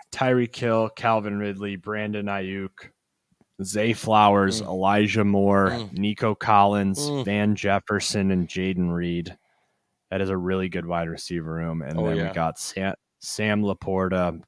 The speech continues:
Speaker 1: Luke Musgrave, and Mike Gesicki.
Speaker 2: Yeah, for missing out on
Speaker 1: Um,
Speaker 2: Kincaid, I like what we did with our tight end group.
Speaker 1: Yeah, absolutely. Um, you know, both Laporta and Musgrave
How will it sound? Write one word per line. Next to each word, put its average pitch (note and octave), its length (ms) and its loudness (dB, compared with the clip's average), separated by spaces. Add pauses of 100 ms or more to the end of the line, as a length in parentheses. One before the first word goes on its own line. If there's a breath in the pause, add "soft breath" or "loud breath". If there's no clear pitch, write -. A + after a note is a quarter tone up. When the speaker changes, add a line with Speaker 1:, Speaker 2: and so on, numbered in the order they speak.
(100)
Speaker 1:
Luke F#2 320 -4
Musgrave, F2 640 -4
and D#2+ 180 -4
Mike E2+ 400 -6 (280)
Gesicki. - 680 -16 (960)
Speaker 2:
Yeah, A#2+ 160 0
for - 120 -6
missing C#3+ 300 0
out B2+ 180 6
on A#2+ 140 0
Speaker 1:
Um, D2+ 60 -6
Speaker 2:
Kincaid, A2 420 -2
I G2+ 80 -4
like G#2 240 -6
what G2+ 80 -6
we G2+ 80 -8
did G2+ 160 -4
with G2 140 -8
our G2 100 -8
tight G2 200 -4
end F#2+ 120 -10
group. F#2+ 220 -10 (1700)
Speaker 1:
Yeah, F2+ 300 0
absolutely. F#2 640 -6 (140)
Um, E2+ 520 -6 (380)
you F#2 100 -8
know, F2+ 260 -4 (1040)
both F#2 360 -4
Laporta F#2+ 500 -4
and F2+ 140 -4
Musgrave F#2 840 -2